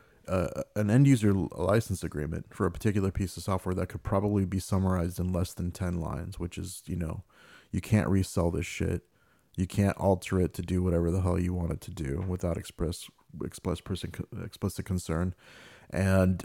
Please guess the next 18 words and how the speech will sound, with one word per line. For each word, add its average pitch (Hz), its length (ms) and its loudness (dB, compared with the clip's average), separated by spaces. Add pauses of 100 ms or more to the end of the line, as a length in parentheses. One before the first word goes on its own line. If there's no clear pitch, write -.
(100)
uh, 87 440 2
we 101 160 6
own 98 160 8
your 98 100 6
data, 90 440 2 (160)
and 95 180 -2
we're 92 140 -2
gonna 92 160 0
sell 113 240 6
your 101 100 8
data, 92 380 4 (320)
um, 92 220 0
whether 95 160 2
you 92 100 4
like 90 160 4
it 90 80 2
or 90 60 0
not, 67 320 0